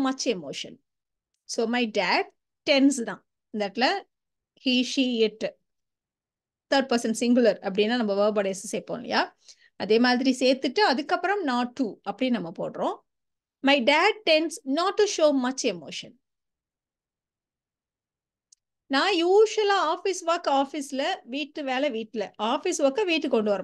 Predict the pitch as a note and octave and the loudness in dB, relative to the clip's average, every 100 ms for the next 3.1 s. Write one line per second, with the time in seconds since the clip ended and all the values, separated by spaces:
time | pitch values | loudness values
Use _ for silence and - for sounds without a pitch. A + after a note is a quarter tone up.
0 | F3 F3 E3 - _ _ _ _ _ _ | -10 -12 -14 -18 _ _ _ _ _ _
1 | _ _ _ - E4 D#4+ G4+ A4 G#4+ F#4+ | _ _ _ 0 0 2 2 4 2 2
2 | F#4+ D#4+ C4+ D#4 D#4+ C4+ C4+ D4 C#4 A#3 | 2 0 4 4 4 2 2 0 0 -2